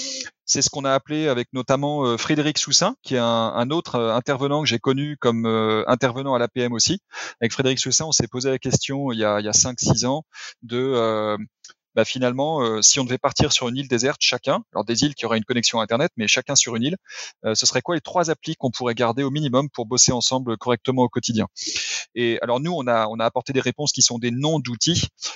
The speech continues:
mais je vais les, je vais en tirer des, des généralités pour que ça convienne à tous les types d'entreprises, pour les dirigeants qui nous écoutent. Le premier, c'est la visio.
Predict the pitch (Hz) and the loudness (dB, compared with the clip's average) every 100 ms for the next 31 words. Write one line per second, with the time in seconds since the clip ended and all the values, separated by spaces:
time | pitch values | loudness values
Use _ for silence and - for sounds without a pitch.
0 | - 120 117 131 131 120 113 110 - 120 | -6 -2 0 0 0 0 0 0 -2 -2
1 | 117 - 131 151 123 110 107 107 117 110 | -2 0 0 0 0 0 -2 -4 -2 0
2 | 147 151 131 123 113 151 190 _ - 156 | 0 0 0 0 0 -2 -4 _ -2 0
3 | 156 - 151 143 - 120 123 113 165 117 | 0 -2 0 4 4 2 -2 -2 0 0
4 | - 151 123 - 123 117 117 - 156 - | -2 -4 0 0 0 -2 -2 0 0 0
5 | 113 113 113 131 - 123 113 - 104 - | 0 0 0 0 0 0 0 0 -4 -2
6 | 120 - 156 175 180 127 117 127 123 | -2 0 -2 2 4 4 2 -2 -4